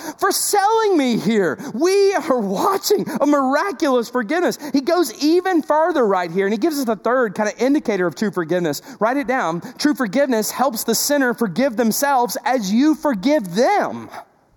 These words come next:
Isn't that what Joseph's doing right here? You see, Joseph essentially says, "Hey, listen, brothers, um, man, th-, that was nasty, <laughs> right? You sold me." But he looks at him and says, "Hey, listen, don't, don't keep being mad at yourself.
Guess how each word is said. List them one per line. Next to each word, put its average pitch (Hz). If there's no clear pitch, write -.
Isn't 247
that 269
what 220
Joseph's 151
doing 143
right 180
here? 190
You 208
see, 247
Joseph 220
essentially 262
says, 190
"Hey, 214
listen, 196
brothers, 208
um, 190
man, 202
th-, -
that 302
was 240
nasty, 196
<laughs> -
right? 185
You 214
sold 302
me." 127
But 214
he 208
looks 220
at 220
him 190
and 185
says, 165
"Hey, 185
listen, 185
don't, 214
don't 214
keep 214
being 185
mad 139
at 131
yourself. 117